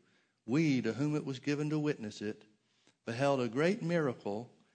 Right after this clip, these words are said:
and have been preserved that we might report it to others what then took place. For the fire, shaping itself into the form of an arch, like the sail of a ship when filled with the wind,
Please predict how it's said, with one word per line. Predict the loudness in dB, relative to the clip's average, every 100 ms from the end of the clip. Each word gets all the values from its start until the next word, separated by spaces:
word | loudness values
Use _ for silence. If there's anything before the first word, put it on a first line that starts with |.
| _
and | -8
have | -4 -2
been | 0 -2
preserved | -2 0 2 2 2
that | 0 0
we | -2
might | 0 0
report | 0 -4 0 2
it | 2 0
to | 0 2
others | 2 0 -4 -8 -14 _ _ _ _
what | -2 -2 0
then | 0 0
took | -2 -6 -6
place. | -4 -4 -4 -8 -18 -20 -20 _ _ _ _ _ _ _ _ _ _ _ _ _ _ -20 -20 -4
For | -2
the | -2
fire, | 2 4 4 2 -2 -12
shaping | -8 -2 -2 0 -2
itself | -2 -2 -2 -2
into | -6
the | -6
form | -8 -6 -4 -4
of | -4
an | -2
arch, | -2 -2 -6 -14 -20 -20 -20 -20 _
like | 0 0
the | -2
sail | -4 0 2 2
of | 0
a |
ship | -2 -2 -2 -2
when | -6
filled | -2 -2 -2
with | -4
the | -4
wind, | -4 -4 -4 -8